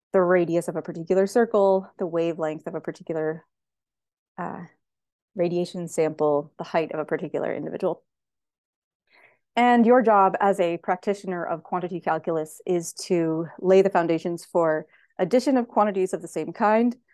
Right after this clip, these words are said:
product of a number times a quantity, and, um, product of quantities. This is not a new thing, even though I discovered it recently. You can read about the history in this Debord,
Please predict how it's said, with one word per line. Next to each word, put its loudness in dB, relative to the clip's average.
product 2
of 0
a 2
number 0
times -4
a -12
quantity, -8
and, 0
um, 0
product 0
of 0
quantities. -4
This -4
is 2
not 2
a 0
new 0
thing, -6
even -6
though 0
I 2
discovered -2
it -4
recently. -4
You -8
can -10
read -4
about -6
the -10
history -4
in -8
this -10
Debord, -6